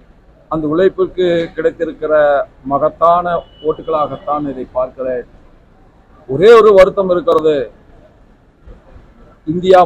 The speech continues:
முன்னேறி கொண்டிருக்கின்ற நேரத்தில் கோவை போன்ற ஒரு மாநகரம் மற்ற மாநகரங்களோடு போட்டி போட்டு முன்னேற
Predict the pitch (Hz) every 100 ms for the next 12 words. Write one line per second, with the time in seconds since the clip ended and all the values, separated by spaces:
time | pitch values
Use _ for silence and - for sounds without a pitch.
0 | 165 175 185 170 160 160 156 151 151 143
1 | 147 156 156 - 160 127 - - - -
2 | - - - _ - - _ - 180 196
3 | 208 202 196 196 202 185 160 160 180 175
4 | 170 180 185 - - 143 143 170 156 170
5 | 175 175 180 175 180 185 185 - 175 175
6 | 160 175 180 160 156 151